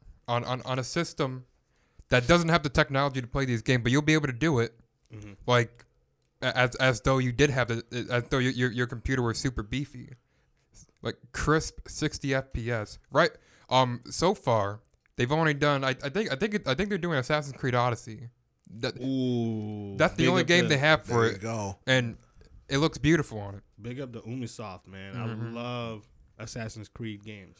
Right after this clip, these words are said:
Speaker 2: All of 'em.
Speaker 3: If you wanna be able to have something look that good, you gotta have some pretty good internet.
Speaker 1: Oh, yeah,
Speaker 3: Okay?
Speaker 1: yeah, of course.
Speaker 3: You know?
Speaker 1: Wi-,
Speaker 2: Well, I
Speaker 1: Wi-Fi
Speaker 2: guess
Speaker 1: won't
Speaker 2: I
Speaker 1: cut
Speaker 2: can't
Speaker 1: it.
Speaker 2: get it then.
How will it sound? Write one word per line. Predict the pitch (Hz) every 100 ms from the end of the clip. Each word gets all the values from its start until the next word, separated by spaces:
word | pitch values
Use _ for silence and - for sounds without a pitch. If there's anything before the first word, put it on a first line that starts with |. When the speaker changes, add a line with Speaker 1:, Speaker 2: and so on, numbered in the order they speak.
| -
Speaker 2:
All | 110 113
of | 104
'em. | 90 - - _ _ _
Speaker 3:
If | 107 98
you | 120
wanna | 220 196 135
be | 110 110 107 113
able | 107 104 92 - -
to | 101
have | 107 110 113
something | - 117 92 85 78
look | 90 113 -
that | 87 104 101
good, | 92 92 117 143 139 _ _ _ _ -
you | 90 175
gotta | 147 107
have | 98 101
some | 92 98 85
pretty | 113 92
good | 82 90 85
internet. | 87 82 73 69 67 -
Speaker 1:
Oh, | 156 156
yeah, | 123 139
Speaker 3:
Okay? | 113
Speaker 1:
yeah, | 139 110 -
of | -
course. | 185 113 107 - -
Speaker 3:
You | 90
know? | 90 95 95 95 -
Speaker 1:
Wi-, | - 147 98 -
Speaker 2:
Well, | 98
I | 143
Speaker 1:
Wi-Fi | 202 196 185
Speaker 2:
guess | 170
Speaker 1:
won't | 147
Speaker 2:
I |
Speaker 1:
cut | 156 185
Speaker 2:
can't | 123
Speaker 1:
it. | 117
Speaker 2:
get | 123
it | 123
then. | 123 123 117